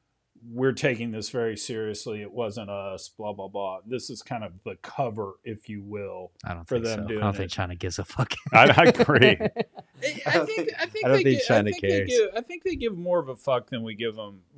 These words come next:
Speaker 1: give 'em credit for, because despite being a bad authoritarian government, they've been much more responsive to people since Tiananmen Square. They, they do know there,
Speaker 2: Well, let's talk
Speaker 1: there's at
Speaker 2: about,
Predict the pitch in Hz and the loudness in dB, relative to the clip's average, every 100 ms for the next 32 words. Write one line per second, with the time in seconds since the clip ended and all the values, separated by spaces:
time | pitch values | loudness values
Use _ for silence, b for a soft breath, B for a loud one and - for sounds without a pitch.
0 | 120 135 127 110 - 123 127 - - 113 | -4 -2 -2 -6 -4 -2 -2 -4 -6 -6
1 | 104 123 - 135 127 117 - - _ _ | -6 -10 -4 0 0 0 -8 -14 _ _
2 | _ - 143 - 202 156 151 147 135 117 | _ -6 -4 0 0 2 -2 -2 -2 -4
3 | 98 - _ _ _ _ _ 123 110 117 | -8 -16 _ _ _ _ _ -6 -4 -2
4 | 120 107 - 117 107 120 110 107 98 95 | -2 -4 -6 -6 -4 -6 -6 -8 -8 -6
5 | 107 113 104 98 - 143 226 403 381 262 | -4 -4 -8 -10 -10 -12 -10 -10 -8 -6
6 | 240 - 202 175 135 107 - 120 117 123 | -8 -8 -6 -4 -2 -4 -4 -4 -4 -6
7 | - 110 101 95 _ - 113 107 98 - | -8 -8 -8 -12 _ -12 -8 -8 -10 -10
8 | 117 113 101 87 - 123 107 - - 107 | -10 -8 -12 -12 -10 -10 -10 -12 -12 -12
9 | 101 98 95 92 - - 110 98 92 95 | -10 -12 -14 -12 -12 -8 -6 -6 -8 -6
10 | 120 135 117 135 139 143 165 156 131 120 | -4 -4 -4 -6 -4 -4 -4 -2 -2 -2
11 | 113 107 - _ 113 120 139 180 170 143 | -2 -4 -8 _ 0 2 4 6 6 8
12 | 151 | 8